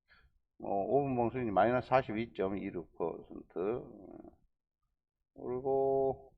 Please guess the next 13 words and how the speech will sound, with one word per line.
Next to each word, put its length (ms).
뭐 200
볼 140
것은 220
없습니다. 400
우리 260
장은 580
이제 260
좀 420
반등을 400
해서, 540
어, 400
우리 120
장, 400